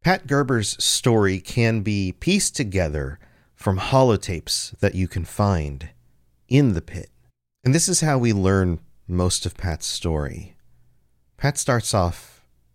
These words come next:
first of all, as a secondary character. The first we hear about Pat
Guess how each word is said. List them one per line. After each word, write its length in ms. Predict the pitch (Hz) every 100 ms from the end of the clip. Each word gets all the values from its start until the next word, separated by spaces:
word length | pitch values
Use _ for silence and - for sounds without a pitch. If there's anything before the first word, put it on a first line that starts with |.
| _ _ _
first 360 | _ 214 220 -
of 120 | 85
all, 340 | 78 71 85 - _ _ _ _ _
as 100 | 127
a 60 |
secondary 640 | 131 196 190 120 90 76 71
character. 580 | - 64 - - - - _ _ _ _ _
The 100 | 107
first 340 | - 135 -
we 120 | 123
hear 180 | 113 123
about 320 | 107 92 87 - _ _
Pat 400 | - 156 101 -